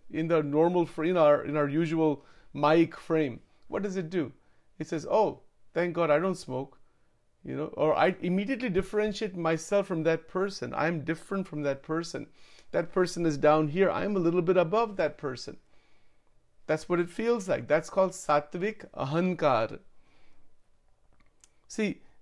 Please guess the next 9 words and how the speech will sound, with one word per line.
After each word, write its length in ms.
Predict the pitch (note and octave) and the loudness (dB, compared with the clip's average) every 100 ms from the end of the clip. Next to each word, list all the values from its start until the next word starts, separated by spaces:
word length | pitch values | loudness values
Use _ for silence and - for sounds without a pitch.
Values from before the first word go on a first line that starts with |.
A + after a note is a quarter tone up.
| - | 0
Rajsik 540 | C#3 D3 - - B3+ | 2 2 0 -4 -2
ahankar 520 | A3+ G#3 A3 G#3+ G#3+ G#3+ | 2 2 0 2 2 2
is 120 | F#3 | 0
what 220 | A3 G3 | -2 -2
kind? 380 | F#3+ D3+ - - - _ _ _ _ _ - | -2 -2 -4 -12 -20 _ _ _ _ _ -2
Rajsik 380 | D3+ D#3+ - G3+ | 2 2 -2 0
ahankar 500 | G3 F#3 G3+ G#3 G#3 | 2 2 0 2 2
is 140 | F#3+ E3+ | 2 0
where, 360 | F#3+ G3+ G#3+ | 2 2 0